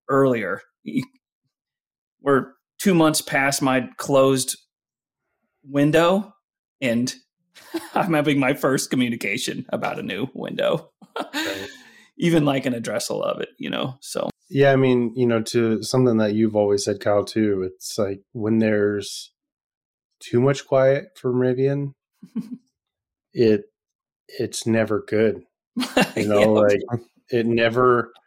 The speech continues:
Speaker 2: the, the next communication that we do finally get is always really bad news.
Speaker 1: Mm-hmm.
Speaker 2: You know, so, like, I mean, Rivian, you can keep it up and we'll, we'll just know right away.
Speaker 1: <laughs>
Speaker 2: Or,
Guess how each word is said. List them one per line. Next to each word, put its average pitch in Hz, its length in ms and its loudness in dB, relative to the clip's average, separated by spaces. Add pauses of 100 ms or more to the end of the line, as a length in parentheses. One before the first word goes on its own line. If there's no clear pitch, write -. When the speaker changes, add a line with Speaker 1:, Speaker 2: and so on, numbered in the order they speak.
(420)
Speaker 2:
the, 117 280 2
the 113 120 2
next 123 580 0
communication 120 880 2
that 104 140 4
we 101 160 -2
do 120 240 2
finally 104 420 -4
get 98 340 -2 (960)
is 110 200 0
always 98 560 0
really 95 400 0
bad 90 300 -6
news. 90 640 -12 (720)
Speaker 1:
Mm-hmm. 120 140 -2
Speaker 2:
You 101 60 0
know, 98 220 0
so, 101 340 0
like, 101 360 0 (400)
I 127 60 -2
mean, 113 120 2
Rivian, 120 360 4
you 123 120 4
can 139 160 0
keep 135 240 -2
it 110 100 2
up 117 360 2 (100)
and 104 160 -6
we'll, 107 240 -2
we'll 123 200 4
just 110 200 2
know 107 640 2
right 110 220 2
away. 107 640 2 (240)
Speaker 1:
<laughs> - 60 -2 (800)
Speaker 2:
Or, 123 760 4